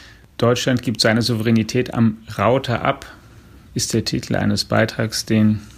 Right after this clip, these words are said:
Professor Christoph Meinl unlängst in der F A Z veröffentlicht hat. Wir haben heute darüber gesprochen, über die Frage, wie souverän ist Deutschland oder ist Europa im Digitalen? Warum ist das wichtig? Wovon hängt es ab?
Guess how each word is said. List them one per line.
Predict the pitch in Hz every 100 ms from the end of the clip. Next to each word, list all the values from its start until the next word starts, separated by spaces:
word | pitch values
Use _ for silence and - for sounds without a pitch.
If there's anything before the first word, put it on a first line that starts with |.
| - - -
Professor | - 110 113 120
Christoph | 110 113 - 110 -
Meinl | 107 113 104 98
unlängst | - 107 110 110 -
in | 113
der | 110
F | 117 107
A | 107
Z | - 120
veröffentlicht | - - 120 131 135 127 -
hat. | 127 -
Wir | 113
haben | 120
heute | 113 123 120
darüber | 120 117 117
gesprochen, | 110 - - 127 113 101
über | 101 107
die | 104
Frage, | - - 101 113 113 104
wie | 107 117 - - - -
souverän | - 110 110 107 117 117
ist | - - -
Deutschland | 107 107 120 - 131
oder | 113 107 107
ist | - -
Europa | 107 92 117 - 131 - -
im | 117 135 135
Digitalen? | - 110 107 - - 104 123 139 135
Warum | 113 104 104
ist | - -
das | 107 -
wichtig? | 120 139 - - -
Wovon | 113 - 107
hängt | 104 107 -
es | 143
ab? | - 131 -